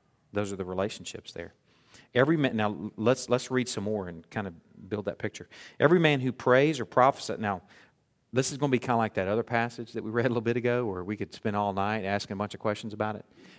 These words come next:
Get the main point, 'cause this, this has head coverings and all kind of stuff in here that we could really get bogged down on. So, Beola's the only one that would be okay with her head covering tonight. And, and Karen, Karen, y'all could pray.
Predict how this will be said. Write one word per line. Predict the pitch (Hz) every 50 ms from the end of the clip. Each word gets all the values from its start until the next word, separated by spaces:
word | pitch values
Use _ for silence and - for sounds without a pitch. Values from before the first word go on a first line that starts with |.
| _ _ 110
Get | 107 139 135 -
the | 127
main | 117 123 120 110 98 87
point, | - - 117 101 95 90 - - - _ _ _ _ _ _ _ _ _ _
'cause | - 101 90
this, | 98 107 101 - - -
this | - - - 107 -
has | - 117 101 98
head | 98 - - - 104 104 98
coverings | - - - 101 101 101 - 98 95 98 98 101 101 95 85 90
and | 90 87 85 82 - _ _ _ - - _ _ _ _
all | - 101 101 101
kind | - 110 98 95
of | 90
stuff | - - 101 90 - -
in | 101 87
here | 101 98 92
that | 87 87
we | 95 98
could | - - 87 87
really | 95 101 95 95
get | 90 90 92 76
bogged | 90 90 87 85 85
down | 87 82 82 82
on. | - - 52 - - _ _ _
So, | - - - 87 82 82 _ _ _ _ _ _ _ _ _ _ _ _ _ _ _ _ _ _ _
Beola's | - 104 107 110 110 104 98 90
the | - 92
only | 95 101 101 101 98
one | 98 95 92
that | 92
would | 87 87
be | - 98 90
okay | 87 - - - 92 90
with | 87 85
her | 85
head | 82 95 90 87 -
covering | - 92 87 82 87 85 85
tonight. | 87 87 87 87 85 - -
And, | 110 101 -
and | 113 120 117
Karen, | - - 156 147 135 107 90 87 78 - - - _ _ _ _ _ _ _ _
Karen, | - - 110 95 85 87
y'all | 101 110 117
could | - - -
pray. | - - 131 117 107 101 98 101